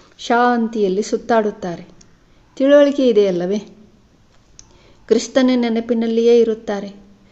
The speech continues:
ಆದರೆ ಅವಶ್ಯವಾಗಿ ಅವರಿಗೆ ಕ್ರಿಸ್ತನ ಸಾಕ್ಷಾತ್ಕಾರ ಆಗಿರಬಹುದು. ಎಲ್ಲ ಪಾದ್ರಿಗಳು ಈ ರೀತಿ ಇರುವುದಿಲ್ಲ. ಕೋಟಿಯಲ್ಲಿ ಕೆಲವರು.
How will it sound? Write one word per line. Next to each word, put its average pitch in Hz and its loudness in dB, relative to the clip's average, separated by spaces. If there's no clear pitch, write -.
ಆದರೆ 262 2
ಅವಶ್ಯವಾಗಿ 247 0
ಅವರಿಗೆ 220 -2
ಕ್ರಿಸ್ತನ 214 -8
ಸಾಕ್ಷಾತ್ಕಾರ 190 -8
ಆಗಿರಬಹುದು. 180 -8
ಎಲ್ಲ 202 6
ಪಾದ್ರಿಗಳು 269 0
ಈ 247 2
ರೀತಿ 240 -2
ಇರುವುದಿಲ್ಲ. 226 0
ಕೋಟಿಯಲ್ಲಿ 247 2
ಕೆಲವರು. 180 -6